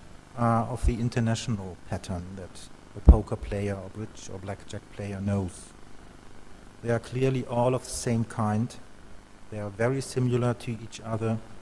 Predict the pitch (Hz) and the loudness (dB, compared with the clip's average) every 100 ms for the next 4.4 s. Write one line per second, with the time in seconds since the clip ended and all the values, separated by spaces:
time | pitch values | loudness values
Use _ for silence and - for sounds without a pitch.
0 | - - - - - - - 104 113 113 | -16 -18 -18 -18 -18 -18 -10 -2 0 2
1 | 117 107 - - - - - - - - | 2 2 0 -16 -16 -16 -16 -12 -12 -8
2 | - 127 143 131 127 123 - - 117 113 | 0 2 4 4 2 0 -4 -8 -8 0
3 | 110 107 135 147 139 131 127 - 92 85 | 4 6 4 2 0 0 0 0 0 -2
4 | 80 - - - | -4 -6 -10 -12